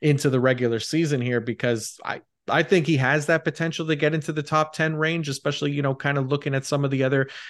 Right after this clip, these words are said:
tight ends that are around him. He has a little bit more upside potentially.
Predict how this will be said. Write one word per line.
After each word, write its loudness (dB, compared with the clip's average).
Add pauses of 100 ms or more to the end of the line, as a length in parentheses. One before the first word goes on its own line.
(120)
tight 2
ends 2 (480)
that 2
are 6
around 0
him. -2
He -4
has -2 (200)
a 0
little 2
bit 2
more 2
upside 0
potentially. 0